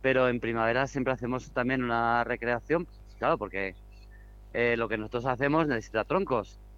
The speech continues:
Y los troncos, si bien los vamos reciclando de año en año, cuando llevan ya bastantes años, los troncos se pasan, se pudren y hay que renovarlos.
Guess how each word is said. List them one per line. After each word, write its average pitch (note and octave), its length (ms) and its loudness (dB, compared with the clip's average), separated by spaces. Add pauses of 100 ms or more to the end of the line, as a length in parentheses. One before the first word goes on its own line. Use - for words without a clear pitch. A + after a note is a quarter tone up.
Y C#3 120 0
los A#2 180 0
troncos, C#3+ 560 2 (520)
si B2 200 -2
bien B2+ 160 2
los C#3 100 2
vamos C#3+ 260 4
reciclando C3+ 540 -2
de A2 120 -2
año B2 180 -4
en C3+ 100 -2
año, D3+ 400 0 (560)
cuando A#2 220 0
llevan A#2+ 340 2
ya C#3 140 0
bastantes A2+ 560 -4
años, D3+ 420 -2 (580)
los A2+ 180 -6
troncos A2+ 340 -4
se A2 140 -6
pasan, D#3 460 0
se A#2 140 -8
pudren B2 500 0
y A2 140 -4
hay G#2+ 120 0
que B2+ 300 2 (400)
renovarlos. A2+ 920 0